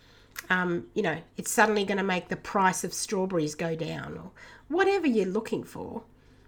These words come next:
it's not really going to have that effect, is it? Because, you know, we're all have a certain level of intelligence,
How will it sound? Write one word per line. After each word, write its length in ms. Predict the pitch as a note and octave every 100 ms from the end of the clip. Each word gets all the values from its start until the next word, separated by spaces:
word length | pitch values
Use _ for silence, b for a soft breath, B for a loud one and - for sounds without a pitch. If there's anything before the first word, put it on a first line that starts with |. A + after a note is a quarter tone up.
| - -
it's 160 | C4+
not 220 | G4 A#3+
really 340 | B3+ C#4+ C#4 B3
going 340 | A#3+ A3+ G#3+
to 60 | G3+
have 240 | G#3+ G#3+
that 120 | G3+ F#3
effect, 380 | - G3+ D3+
is 100 | G3
it? 120 | F3 -
Because, 520 | A#3 - A#3 A3 - B B
you 80 | -
know, 240 | A3 F3+ - -
we're 220 | G#3 A#3+
all 360 | C#4+ D4+ - - - - - -
have 240 | C4+ A#3+
a 140 | A3+ G#3+
certain 380 | - C#4+ A#3+
level 240 | B3+ A#3+ A#3
of 100 | A#3
intelligence, 920 | A3+ A#3 A#3 B3+ - F4 G#4+ - -